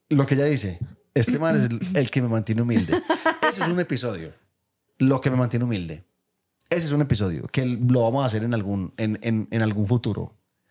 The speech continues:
Speaker 1: Pero entonces, ahí es donde yo digo, ¿es tacaño o no es tacaño?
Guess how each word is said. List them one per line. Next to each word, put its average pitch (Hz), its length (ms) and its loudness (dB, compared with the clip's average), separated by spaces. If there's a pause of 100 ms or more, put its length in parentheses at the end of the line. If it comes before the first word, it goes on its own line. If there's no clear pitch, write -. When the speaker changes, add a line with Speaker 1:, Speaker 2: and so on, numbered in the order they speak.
(420)
Speaker 1:
Pero 131 160 6
entonces, 135 560 0 (180)
ahí 147 200 2
es 202 60 -2
donde 156 160 0
yo 147 100 4
digo, 117 280 -2 (680)
¿es 175 240 0
tacaño 202 480 0
o 139 80 4
no 120 100 4
es 107 80 2
tacaño? 92 400 -6